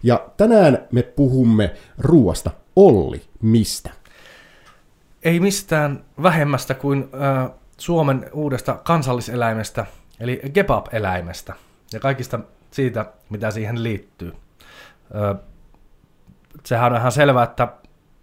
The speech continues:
Speaker 2: suomalaiset rakastavat kebabia.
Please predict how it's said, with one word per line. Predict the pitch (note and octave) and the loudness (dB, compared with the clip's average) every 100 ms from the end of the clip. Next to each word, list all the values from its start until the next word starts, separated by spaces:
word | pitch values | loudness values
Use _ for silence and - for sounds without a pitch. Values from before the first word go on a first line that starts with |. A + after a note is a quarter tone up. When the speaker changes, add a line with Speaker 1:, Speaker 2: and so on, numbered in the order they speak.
| - | -14
Speaker 2:
suomalaiset | - A#2 G#2+ G2+ G2 - - | -4 -2 0 -2 -4 -10 -12
rakastavat | G#2+ G2+ A2+ - G2 - F#2 F2+ - - - | -8 -2 -2 0 -4 -4 -8 -8 -10 -14 -10
kebabia. | F#2 E2 - - _ - | -8 -8 -12 -16 _ -14